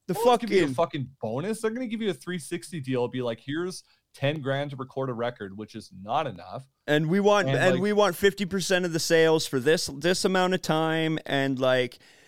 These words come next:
Speaker 1: this also includes you fucking putting in a piece of your, an-, anything after ten K you're paying for yourself, and we still want fifty percent of the fucking
Speaker 2: Yeah,
Speaker 1: sales on,
Speaker 2: and it's,
Speaker 1: and
Speaker 2: it's
Speaker 1: we want fifteen percent of your merch that's made around the touring that goes on with this fucking release as well.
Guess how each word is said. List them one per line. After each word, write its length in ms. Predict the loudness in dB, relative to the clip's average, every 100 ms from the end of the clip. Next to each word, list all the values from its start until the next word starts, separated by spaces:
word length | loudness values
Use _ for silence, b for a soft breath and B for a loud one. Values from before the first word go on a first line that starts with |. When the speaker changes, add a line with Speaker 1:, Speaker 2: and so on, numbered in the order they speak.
| b b -4
Speaker 1:
this 220 | -2 2
also 380 | 2 2 2 0
includes 560 | 0 2 4 2 0
you 240 | -4 -2 -2
fucking 460 | 0 0 0 -2
putting 340 | 0 0 2 0
in 100 | -2
a 60 |
piece 340 | -4 -4 -4 -4
of 60 |
your, 240 | 0 0 2
an-, 300 | 2 0 0
anything 340 | -2 -2 -2 -2
after 280 | -2 -2
ten 320 | -4 -2 -2 -2
K 240 | 0 0
you're 160 | 0 -4
paying 320 | -2 -2 -4
for 220 | -2 -2
yourself, 500 | -2 -4 -2 -2 -4
and 160 | -4 -2
we 120 | 0
still 340 | 0 2 2
want 300 | 2 0 -2
fifty 320 | -4 -4 -4
percent 500 | -10 -6 -2 -2 -2
of 100 | -6
the 80 | -10
fucking 380 | -4 -4 -4 -6
Speaker 2:
Yeah, 60 | -2
Speaker 1:
sales 340 | 0 0 -2
on, 140 | -4 0
Speaker 2:
and 380 | 4 4 2
it's, 280 | -2 -10 -14
Speaker 1:
and 100 | -12
Speaker 2:
it's 180 | -12 -4
Speaker 1:
we 80 | 2
want 200 | 4 4
fifteen 400 | 0 2 2 2
percent 360 | 2 0 2
of 40 | 2
your 80 | 2
merch 440 | 2 2 0 -4
that's 200 | -10 -2
made 200 | 2 4
around 300 | 4 2 2
the 60 | 0
touring 500 | 2 4 4 4 2
that 120 | 2
goes 280 | 4 4 2
on 200 | 0 0
with 140 | 0
this 180 | 0 2
fucking 320 | 0 -2 -4
release 380 | -4 -4 -6 -8
as 100 | -4
well. 480 | 0 2 2 -4